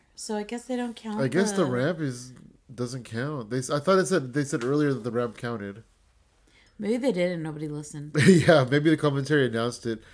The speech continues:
Speaker 2: and nobody, like, 'cause W C W,
Speaker 1: Oh,
Speaker 2: it was
Speaker 1: oh,
Speaker 2: always, there was
Speaker 1: oh.
Speaker 2: no, it was always
Speaker 1: First
Speaker 2: like that.
Speaker 1: Nasty Boy out?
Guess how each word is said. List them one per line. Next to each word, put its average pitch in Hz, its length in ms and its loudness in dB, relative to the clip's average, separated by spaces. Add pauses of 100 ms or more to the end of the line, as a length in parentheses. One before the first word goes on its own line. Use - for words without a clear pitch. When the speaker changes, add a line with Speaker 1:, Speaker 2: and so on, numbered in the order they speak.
(260)
Speaker 2:
and 120 180 -4
nobody, 120 260 -2
like, 123 240 2 (240)
'cause 151 200 2
W 160 300 6
C 143 120 -2
W, 139 340 4
Speaker 1:
Oh, 339 200 0
Speaker 2:
it 139 60 -6
was 123 140 -2
Speaker 1:
oh, 120 60 4
Speaker 2:
always, 120 200 0
there 107 220 -2
was 165 100 0
Speaker 1:
oh. - 20 -6
Speaker 2:
no, 120 300 -4 (200)
it - 60 -8
was 120 140 -8
always 113 200 -4
Speaker 1:
First 247 240 -4
Speaker 2:
like 254 80 -2
that. 254 60 -2
Speaker 1:
Nasty 254 180 -8
Boy 254 260 -2
out? 294 320 -4